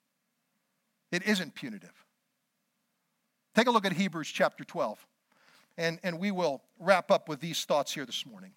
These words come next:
Hebrews chapter twelve, verses three through six. Consider carefully how Jesus faced such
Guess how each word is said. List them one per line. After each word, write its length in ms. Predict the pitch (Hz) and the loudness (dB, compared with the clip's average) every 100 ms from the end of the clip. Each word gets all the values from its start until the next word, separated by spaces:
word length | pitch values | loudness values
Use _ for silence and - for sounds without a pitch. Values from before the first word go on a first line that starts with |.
| _ | _
Hebrews 300 | 202 196 196 | 0 0 -2
chapter 320 | - 185 - | 4 4 4
twelve, 260 | 165 196 156 | -2 0 0
verses 280 | 160 - - | -2 -8 -14
three 200 | 175 151 | -10 -10
through 160 | 143 | -10
six. 300 | - 127 - - - - - _ | -12 -14 -16 -20 -20 -20 -20 _
Consider 560 | - 196 - 254 277 339 - | 2 4 4 6 6 6 4
carefully 720 | 262 240 - 196 165 196 269 - _ _ _ _ _ _ _ _ _ _ _ - - - - | 6 6 4 0 0 0 -4 -10 _ _ _ _ _ _ _ _ _ _ _ -20 -18 -18 6
how 220 | - 226 | 8 8
Jesus 580 | 170 - 262 226 269 - | 4 4 6 8 6 4
faced 500 | - 233 196 - - | 2 2 2 -4 -8
such 320 | - 226 | 2 2